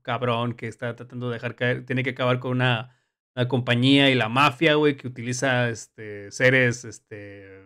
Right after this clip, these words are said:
aumentados biológicamente y que se vuelven como monstruos biológicos y tiene que, este, vencerlos a todos, él siendo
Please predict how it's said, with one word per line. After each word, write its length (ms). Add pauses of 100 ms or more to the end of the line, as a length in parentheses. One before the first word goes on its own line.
(240)
aumentados 840
biológicamente 960 (500)
y 140
que 100
se 80
vuelven 200
como 240
monstruos 560
biológicos 800
y 80
tiene 320
que, 400
este, 460
vencerlos 480
a 100
todos, 340
él 140
siendo 480